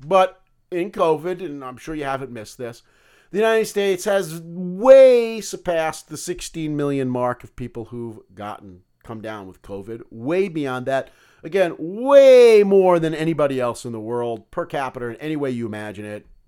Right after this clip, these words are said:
covid is raging out of control, still in America, way more than anywhere else.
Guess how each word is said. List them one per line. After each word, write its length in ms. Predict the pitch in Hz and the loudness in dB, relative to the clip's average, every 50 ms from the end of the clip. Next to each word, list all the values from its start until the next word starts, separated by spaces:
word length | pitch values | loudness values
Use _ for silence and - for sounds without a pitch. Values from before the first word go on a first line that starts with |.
| _ _ _ _ _ _ | _ _ _ _ _ _
covid 340 | - 190 208 196 190 190 185 | -4 -2 -2 -2 0 -2 -2
is 160 | 175 156 117 | -4 -4 -6
raging 540 | 131 135 135 143 139 131 127 143 135 127 123 - _ _ _ _ | -6 -6 -6 -6 -6 -6 -8 -8 -8 -10 -10 -14 _ _ _ _
out 160 | - 151 175 175 | -2 0 0 0
of 60 | - | -2
control, 380 | 156 135 - 139 131 123 127 | -6 -10 -8 -4 -4 -4 -4
still 420 | 123 - - - 214 208 202 196 190 | -6 -8 -8 -2 0 2 2 2 0
in 60 | 180 | -2
America, 520 | 165 147 139 135 131 135 131 - 131 120 - _ _ _ _ - | -2 -4 -2 -2 -2 -2 -4 -4 -6 -8 -8 _ _ _ _ -10
way 440 | 160 220 247 262 262 254 247 240 | -6 0 2 4 4 4 4 2
more 300 | 226 202 202 190 180 170 | 2 2 2 2 2 0
than 140 | 165 160 151 | -2 -4 -6
anywhere 380 | 151 143 135 131 123 113 107 98 | -6 -6 -6 -6 -6 -6 -8 -8
else. 200 | 78 - - | -10 -14 -20